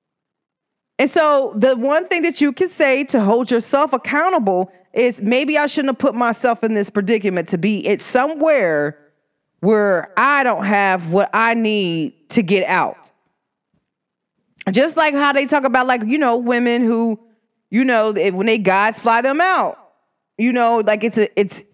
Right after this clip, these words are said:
it's your responsibility to have money just in case you gotta go because this person is acting weird. Yes, baby, I'm go. I'm out. I got flight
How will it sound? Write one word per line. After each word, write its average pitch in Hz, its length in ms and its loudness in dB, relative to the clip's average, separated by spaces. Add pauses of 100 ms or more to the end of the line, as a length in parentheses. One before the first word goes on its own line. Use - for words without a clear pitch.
(140)
it's 214 220 2
your 220 360 2
responsibility 269 1000 0
to 208 140 0
have 240 280 2
money 247 600 0
just 233 240 0
in 240 80 -2
case 226 260 0
you 302 100 0
gotta 262 260 2
go 330 300 2
because 240 320 -2
this 311 160 -2
person 247 540 0 (360)
is 214 160 2
acting 240 400 0
weird. 370 440 0 (680)
Yes, 440 380 2
baby, 381 320 2 (160)
I'm 415 120 -6
go. 403 460 2
I'm 277 220 0
out. 466 300 2
I 311 180 0
got 403 220 0
flight 392 240 2